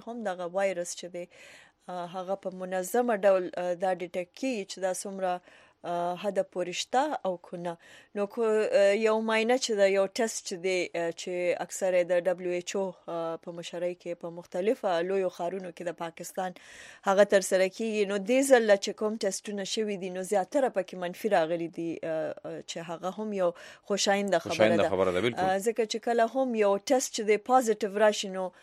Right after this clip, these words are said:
Speaker 1: آ،
Speaker 2: هغه
Speaker 1: پوزیټیو
Speaker 2: موجودیت
Speaker 1: د
Speaker 2: ښیي د
Speaker 1: هغه،
Speaker 2: وایرسو.
Speaker 1: ان-، انعکاس چې کوم اوبه دي، په هغې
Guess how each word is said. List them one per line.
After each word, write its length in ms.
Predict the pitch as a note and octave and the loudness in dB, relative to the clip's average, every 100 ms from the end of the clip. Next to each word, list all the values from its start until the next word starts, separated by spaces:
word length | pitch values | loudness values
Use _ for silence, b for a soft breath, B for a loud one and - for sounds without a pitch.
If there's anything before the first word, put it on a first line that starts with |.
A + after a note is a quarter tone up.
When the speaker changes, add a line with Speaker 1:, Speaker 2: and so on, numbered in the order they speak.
| b - | b -8
Speaker 1:
آ، 240 | F#3+ F#3+ | -2 0
Speaker 2:
هغه 20 | |
Speaker 1:
پوزیټیو 360 | F#3 A2 C#3 C#3 | 4 8 10 8
Speaker 2:
موجودیت 460 | C3 B2 A#2+ B2+ C#3 | 6 6 8 10 10
Speaker 1:
د 40 | |
Speaker 2:
ښیي 140 | A3+ | 10
د 40 | A3 | 10
Speaker 1:
هغه، 100 | G#2+ | 10
Speaker 2:
وایرسو. 380 | G#2 G#2 - - | 8 8 0 -2
Speaker 1:
ان-، 300 | G3+ G#3 G3+ - | 0 0 -2 -2
انعکاس 480 | G#3 G#3 B3 B3 - | 0 0 4 2 2
چې 80 | |
کوم 280 | G#3 - A3 | -8 -8 -6
اوبه 220 | G#3 G3 | -2 0
دي، 280 | C4+ G#3 F3 - | 0 -2 -6 -2
په 60 | |
هغې 280 | F#3+ F#3 C4 | -2 0 -2